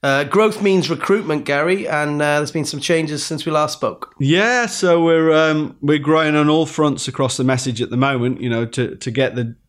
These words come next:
Speaker 2: job done that God's called us to. Uh, one of the,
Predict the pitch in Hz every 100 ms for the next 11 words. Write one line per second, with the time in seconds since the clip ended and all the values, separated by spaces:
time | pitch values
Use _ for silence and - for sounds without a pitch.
0 | - 147 135 120 135 127 107 123 120 -
1 | 131 127 113 - - 113 117 113 110 -
2 | - _ _ 147 151 143 139